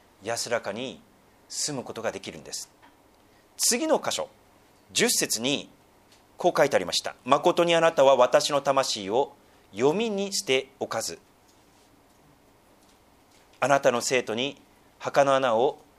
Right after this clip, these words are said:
お見せになりませんでした。」これはですね、えー、死ななくて済んだっていう話じゃないんです。死んだけれども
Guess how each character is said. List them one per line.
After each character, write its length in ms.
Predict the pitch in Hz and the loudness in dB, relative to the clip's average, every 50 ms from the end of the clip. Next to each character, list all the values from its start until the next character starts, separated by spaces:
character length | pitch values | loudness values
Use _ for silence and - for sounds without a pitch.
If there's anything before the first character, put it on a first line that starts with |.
| _ _ _ _ _ - | _ _ _ _ _ -8
お 80 | - 120 | -8 -6
見 140 | 139 156 160 | -4 -4 -4
せ 180 | - - 165 | -4 -6 -6
に 240 | 165 165 175 165 - _ _ _ _ _ _ _ _ _ - | -6 -6 -10 -10 -14 _ _ _ _ _ _ _ _ _ -10
な 100 | 104 110 | -10 -8
り 80 | 117 | -6
ま 100 | 120 120 113 | -6 -8 -8
せ 100 | - 110 | -8 -12
ん 60 | 90 | -12
で 80 | 78 - | -10 -12
し 80 | - | -12
た。」 120 | - - - _ _ _ _ _ _ _ _ - - - _ _ _ _ _ _ _ _ _ _ _ _ _ _ _ - - _ _ | -12 -14 -20 _ _ _ _ _ _ _ _ -20 -20 -20 _ _ _ _ _ _ _ _ _ _ _ _ _ _ _ -20 -20 _ _
こ 100 | - - | -2 2
れ 60 | 185 196 | 4 6
は 100 | 196 165 | 6 6
で 80 | 131 | 4
す 140 | - - 117 | 0 2 2
ね、 260 | 123 113 90 71 - _ _ _ _ _ _ _ _ _ _ - _ _ - | 0 0 0 -2 -8 _ _ _ _ _ _ _ _ _ _ -20 _ _ 0
え 920 | - 120 123 123 120 117 117 113 113 110 107 107 104 101 98 101 95 - - _ _ _ _ _ _ _ _ _ _ _ _ _ _ _ _ - - _ _ _ _ _ _ _ _ _ _ _ _ _ _ _ _ _ _ _ _ _ _ _ _ _ _ - | 2 4 6 6 6 6 6 4 4 4 2 2 2 2 0 0 -2 -6 -12 _ _ _ _ _ _ _ _ _ _ _ _ _ _ _ _ -20 -20 _ _ _ _ _ _ _ _ _ _ _ _ _ _ _ _ _ _ _ _ _ _ _ _ _ _ -20
ー、 40 | - - - _ _ _ _ _ _ _ _ _ _ - | -20 -20 -20 _ _ _ _ _ _ _ _ _ _ -4
死 220 | - - - 190 | 0 0 2 4
な 100 | 233 269 | 4 6
な 140 | 285 302 294 | 6 4 2
く 60 | - | 2
て 100 | - 202 | 0 0
済 200 | 165 - - 202 | 2 2 0 0
ん 100 | 208 185 | 0 4
だ 100 | 170 170 | 4 4
っ 80 | 175 - | 4 2
て 120 | - 139 | -4 -4
い 20 | 117 | 0
う 20 | |
話 160 | 123 120 - | 0 0 0
じ 60 | 120 | 0
ゃ 40 | 104 | -2
な 80 | 101 95 | -2 -4
い 60 | 85 | -8
ん 20 | |
で 60 | 73 - | -8 -12
す。 160 | - - _ _ _ _ _ - - _ _ _ - | -14 -14 _ _ _ _ _ -20 -20 _ _ _ -6
死 380 | - - - - - 240 277 | 0 2 2 4 4 4 2
ん 200 | 294 311 311 311 311 | 2 2 0 2 4
だ 100 | 294 277 | 2 4
け 160 | 277 262 226 | 4 4 4
れ 100 | 208 185 | 4 4
ど 120 | 175 190 | 4 2
も 320 | 196 202 214 208 202 - | 2 4 2 2 0 -2